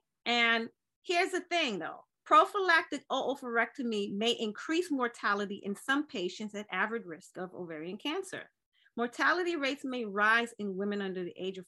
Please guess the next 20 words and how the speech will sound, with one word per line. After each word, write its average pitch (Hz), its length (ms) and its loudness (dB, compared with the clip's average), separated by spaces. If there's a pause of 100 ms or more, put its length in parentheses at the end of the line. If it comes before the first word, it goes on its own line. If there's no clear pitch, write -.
forty-five 180 480 -4
with 175 160 -8
an 170 140 -8 (100)
average 233 380 0
risk 185 400 -8
of 180 120 -10
ovarian 196 500 -4
cancer 170 580 -8 (360)
who 185 140 -4
undergo 202 440 -2
prophylactic 190 800 -4
bilateral 170 720 -4 (300)
oophorectomy 185 920 -4
and 180 80 -8
do 180 100 -6
not 185 280 -2
receive 208 340 -10
proper 185 300 -6
hormone 180 420 -6
replacement 170 580 -10